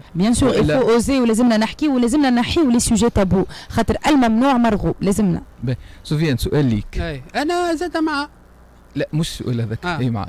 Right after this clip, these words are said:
Speaker 2: انت
Speaker 3: أي،
Speaker 2: بدأت
Speaker 3: ما
Speaker 2: مع
Speaker 3: خاطر تحطني في
Speaker 2: باهي.
Speaker 3: موقف، انا معاه بالعكس، أنا جست نختلفوا في ال-، مع انت ما نحبش ندخل بين زوج
Speaker 2: مع
Speaker 3: آراء،
Speaker 2: او
Speaker 3: آه.
Speaker 2: ضد انه من هب ودب يقيم
Speaker 3: مم.
Speaker 2: الاعمال الدراميه؟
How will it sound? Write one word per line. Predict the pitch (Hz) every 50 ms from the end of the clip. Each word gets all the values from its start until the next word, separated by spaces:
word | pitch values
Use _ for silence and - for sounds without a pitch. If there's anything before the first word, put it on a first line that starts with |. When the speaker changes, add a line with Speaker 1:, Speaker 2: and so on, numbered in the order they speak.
| -
Speaker 2:
انت | - 131 127
Speaker 3:
أي، | - - -
Speaker 2:
بدأت | 170 170 165 -
Speaker 3:
ما | 156 147
Speaker 2:
مع | 131 120 - -
Speaker 3:
خاطر | - -
تحطني | - - - - 262 254 269 220 208
في | 165 220 226
Speaker 2:
باهي. | 170 262
Speaker 3:
موقف، | 262 - - 208 185 185
انا | 240 294 302 294
معاه | 277 302 339 381 294 196
بالعكس، | 175 190 214 240 254 - - -
أنا | 208 202
جست | 208 277 - - -
نختلفوا | 254 247 - - - 277 247 - - 226
في | 208 - 240
ال-، | 233 233 226 226 220 220 220 214 214 208 202 202 202 196 190 - - - - - - - - - - -
مع | 175 190 226
انت | 240 -
ما | 220 220
نحبش | 214 - - 233 214 - 247
ندخل | 240 - - 226 208
بين | 175 175 226 226 208 202
زوج | 160 139
Speaker 2:
مع | 139 151 196 208 208 190
Speaker 3:
آراء، | 196 214 226
Speaker 2:
او | 170 175
Speaker 3:
آه. | 165
Speaker 2:
ضد | 151 151 196 190 160 147 - - - - - -
انه | 160 165 165 160 151 151 156 151 147 147 143
من | 143 151 151 139
هب | 131 151 156 143 143
ودب | 143 143 135 131 131 170 165 147 - - - - -
يقيم | 135 185 185 165 156 147 139
Speaker 3:
مم. | 135
Speaker 2:
الاعمال | 131 - - 127 117 113 113 104 - - - - - - - - - - - - - -
الدراميه؟ | 120 117 117 117 110 110